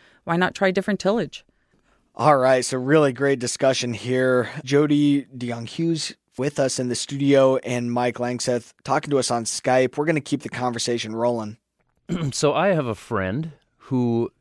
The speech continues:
Speaker 3: does all conventional tillage. And, uh, he's got a father who has tried no-till in the past and had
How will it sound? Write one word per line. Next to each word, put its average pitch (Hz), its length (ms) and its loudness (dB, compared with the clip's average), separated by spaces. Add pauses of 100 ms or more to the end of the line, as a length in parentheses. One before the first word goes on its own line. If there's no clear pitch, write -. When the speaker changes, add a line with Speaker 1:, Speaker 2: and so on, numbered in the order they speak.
(180)
Speaker 3:
does 104 300 -2 (100)
all 107 220 2
conventional 123 540 -2
tillage. 90 500 -10 (720)
And, 101 300 -2
uh, 98 340 0 (260)
he's - 280 -8
got 107 160 -2
a 101 40 -4
father 110 440 -2
who 110 360 0
has 101 240 -2
tried 104 300 0
no-till 107 420 -2
in 107 180 -4
the 110 60 -4
past 95 540 -8 (720)
and 104 380 -2
had 98 420 0